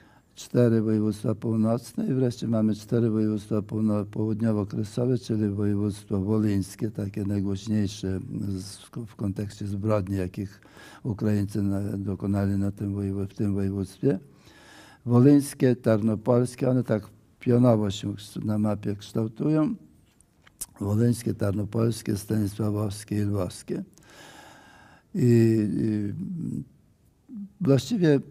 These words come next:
każda z tych części, gdybyśmy tak chcieli sobie odpowiedzieć na pytanie, y,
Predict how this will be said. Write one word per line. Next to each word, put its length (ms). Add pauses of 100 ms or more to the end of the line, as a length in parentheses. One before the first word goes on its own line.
(180)
każda 380
z 60
tych 340
części, 460
gdybyśmy 400
tak 340
chcieli 360
sobie 260
odpowiedzieć 420
na 120
pytanie, 480
y, 40